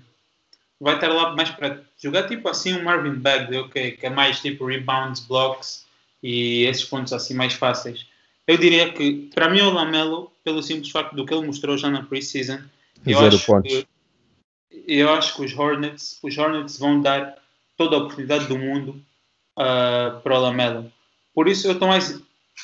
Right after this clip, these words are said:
Speaker 1: eu, eu até diria, eu até diria entre o Lamelo e o Killian Hayes, mas o Killian Hayes, pelo que tem mostrado na preseason, eu fiquei assim um bocado iffy. Acho que ele tá a desapontar um bocado.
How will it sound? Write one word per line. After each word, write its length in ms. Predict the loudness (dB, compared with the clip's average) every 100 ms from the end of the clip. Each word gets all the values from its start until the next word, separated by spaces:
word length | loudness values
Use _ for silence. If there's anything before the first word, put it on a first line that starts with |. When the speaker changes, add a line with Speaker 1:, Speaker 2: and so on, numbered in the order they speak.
| 2
Speaker 1:
eu, 340 | 4 6 4 4
eu 140 | 2
até 220 | 4 4
diria, 320 | 4 2 2 0
eu 100 | -2
até 140 | -2 0
diria 240 | 4 4
entre 160 | 4 0
o 80 | 0
Lamelo 420 | 2 2 2 0
e 80 | -2
o 40 |
Killian 380 | -2 0 0 0
Hayes, 300 | 0 -2 -4
mas 180 | -6 -6
o 60 | -2
Killian 300 | 0 2 2
Hayes, 160 | 0
pelo 220 | 0 0 0
que 60 |
tem 100 | 2
mostrado 360 | 2 2 0 0
na 80 | -2
preseason, 460 | -2 -4 -4 -4
eu 100 | -4
fiquei 220 | -4 0
assim 180 | 0 0
um 80 | -4
bocado 380 | 0 0 2 2
iffy. 360 | 0 -2 -10 -10 _ _ _ _ -4
Acho 220 | -2 0
que 60 | 2
ele 280 | 2 4 2
tá 140 | 2
a 40 |
desapontar 520 | 0 -2 -2 -8 -4 -4
um 20 |
bocado. 500 | -4 -4 -2 -2 -4